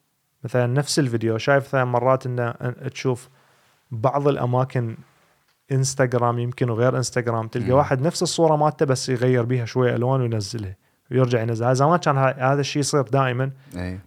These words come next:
Speaker 1: بعدين الانستغرام اكتشف هذا الشيء، فما قام ينزل لك منو أول واحد نزل هسه، قام ينزل لك منو الصورة مثلًا اللي حصلت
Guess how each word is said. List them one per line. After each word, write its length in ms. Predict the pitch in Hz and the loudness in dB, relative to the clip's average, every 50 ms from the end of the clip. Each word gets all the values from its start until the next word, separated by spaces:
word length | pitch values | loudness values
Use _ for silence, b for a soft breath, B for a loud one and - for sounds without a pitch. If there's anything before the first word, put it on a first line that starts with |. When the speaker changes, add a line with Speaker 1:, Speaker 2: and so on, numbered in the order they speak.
| _ | _
Speaker 1:
بعدين 340 | - 113 120 123 143 151 156 | -2 -2 2 2 2 0 2
الانستغرام 1000 | 147 143 135 127 120 117 113 113 120 - - 143 139 - - 139 131 123 123 120 | 0 0 0 0 -2 -2 -4 -4 -6 -4 -4 -4 -2 -2 0 0 2 2 2 0
اكتشف 420 | 117 - - 165 156 170 160 131 | -2 0 0 0 0 0 2 4
هذا 160 | 131 123 120 | 2 2 2
الشيء، 300 | 117 - - - 127 127 b b b b b b b | 0 -4 -4 -6 -6 -8 b b b b b b b
فما 260 | b - - 123 135 | b -6 -2 0 0
قام 220 | 156 156 180 175 165 | 4 4 4 4 4
ينزل 480 | 160 147 139 127 113 120 135 135 127 | 2 0 0 -2 0 0 0 0 2
لك 180 | 123 127 127 - | -2 -2 -2 -2
منو 140 | 131 127 131 | -2 -2 -2
أول 300 | - 135 135 131 131 123 | 0 2 4 4 4 4
واحد 360 | 120 123 123 - - 120 110 | 4 2 0 0 -4 -6 -2
نزل 380 | 117 123 120 110 107 117 107 95 | -2 -2 -2 -2 -2 -4 -4 -4
هسه، 320 | 101 104 - - - - _ _ _ _ _ _ _ _ 127 | -8 -10 -10 -12 -14 -16 _ _ _ _ _ _ _ _ -4
قام 140 | 123 120 123 | -2 -2 0
ينزل 360 | 120 123 113 110 123 135 131 | -2 -2 -2 -2 -2 -2 -2
لك 240 | 127 123 - - _ _ _ _ _ _ _ _ _ _ _ | -2 -6 -6 -12 _ _ _ _ _ _ _ _ _ _ _
منو 180 | 127 147 170 185 | -2 -2 -2 -2
الصورة 420 | 165 - - - 147 151 156 156 | -4 -4 -2 0 2 2 4 2
مثلًا 360 | 151 147 139 - 147 147 143 | 0 -2 -2 0 0 0 0
اللي 140 | 135 127 123 | -2 -4 -4
حصلت 440 | - - 143 139 - 143 131 135 | -4 -4 -4 -2 -2 -4 -4 -4